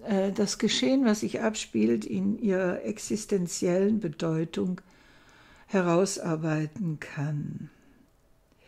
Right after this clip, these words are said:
Dritter Pulitzerpreis für sein Stück The Skin of Our Teeth oder Wir sind noch einmal drauf davongekommen, wird dann schon neunzehnhundertdreiundvierzig, äh, verfilmt.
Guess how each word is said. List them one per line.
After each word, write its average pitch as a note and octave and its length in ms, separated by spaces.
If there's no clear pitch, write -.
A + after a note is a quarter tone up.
Dritter C4+ 320
Pulitzerpreis C4 1160
für A3 100
sein G3 240
Stück - 360
The F3+ 160
Skin B3+ 540
of - 320
Our F3 340
Teeth A#3+ 540
oder F3 380
Wir F3 160
sind G3 380
noch F#3 180
einmal E3+ 400
drauf D#3 480
davongekommen, G3+ 1160
wird G3+ 180
dann F#3+ 180
schon F#3 360
neunzehnhundertdreiundvierzig, F3+ 1400
äh, E3+ 320
verfilmt. A#3 680